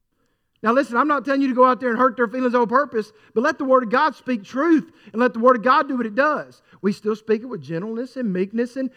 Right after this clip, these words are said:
kindness and things of that nature, but even in that, boy, the people that don't agree with the Bible, they're gonna fly off the handle and get absolutely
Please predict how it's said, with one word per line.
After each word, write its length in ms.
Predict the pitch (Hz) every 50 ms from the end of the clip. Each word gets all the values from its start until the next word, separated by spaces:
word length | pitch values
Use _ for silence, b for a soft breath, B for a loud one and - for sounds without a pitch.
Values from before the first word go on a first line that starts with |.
| b b b _
kindness 500 | - 202 220 226 226 226 226 240 254 247
and 140 | 226 190 -
things 240 | 254 254 262 240 226
of 80 | 247 240
that 80 | 233
nature, 360 | 233 262 294 - - 240 202 B B B 226 B
but 200 | 185 208 202 202 b b b b b _ -
even 260 | 277 311 330 311 302
in 160 | 311 311 285
that, 460 | 277 302 339 349 320 220 - - _ - _ _ _ _ _ _ _ _ _ _ _ _ _ _
boy, 240 | 170 202 233 226 208
the 240 | 214 208 202 - - _ 185
people 280 | 196 262 277 254 277 254
that 140 | 247 240 233
don't 220 | 233 247 254 254 254
agree 220 | 233 247 262 262
with 80 | 262 262
the 80 | 247
Bible, 320 | 240 269 285 294 277 247 208
they're 100 | 220 240
gonna 140 | 247 202
fly 300 | 160 - 220 220 233 226
off 140 | 226 226 220
the 120 | - 233 240
handle 340 | 247 254 254 233 208 180
and 100 | 165 170
get 240 | 185 214 208 214 - -
absolutely 760 | 202 214 240 233 208 - 240 233 233 233 226 233 220 190 170